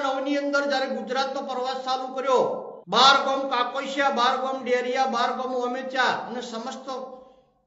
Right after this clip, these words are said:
ઉત્તર ગુજરાતના ઠાકોરોની હોમે ચાચરે દાદાના આશીર્વાદ લઈ માથે કફન બોધીને હું નીકળેલો છું. ભલે પ્રાણ જાય, ફના થઈ જવરાય, બરબાદ થઈ જવરાય, પણ આ સમાજને ન્યાય અલાવવાનો છે, અલાવવાનો છે ને અલાવવાનો છે. આ જ મારી પ્રતિજ્ઞા છે.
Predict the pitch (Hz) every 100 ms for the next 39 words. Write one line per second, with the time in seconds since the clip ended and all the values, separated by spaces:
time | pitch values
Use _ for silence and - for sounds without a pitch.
0 | _ 226 220 262 262 226 262 262 277 247
1 | 214 214 254 262 262 254 233 247 254 -
2 | 226 220 220 233 254 240 240 226 254 240
3 | 220 247 247 254 226 285 330 339 - -
4 | - - 185 233 233 262 - 240 233 381
5 | - 240 - 254 262 254 240 247 247 240
6 | 226 220 165 - - 170 220 285 277 226
7 | 240 262 254 262 247 190 - - - 240
8 | 285 285 285 269 262 262 254 220 214 220
9 | 226 302 - 240 240 254 247 240 185 -
10 | - - 226 233 226 311 320 302 - 233
11 | 240 254 247 247 240 208 208 226 220 214
12 | 214 214 214 208 208 185 190 190 196 190
13 | 190 185 175 190 190 190 180 - 196 220
14 | 202 202 190 185 175 - - 185 196 185
15 | - 202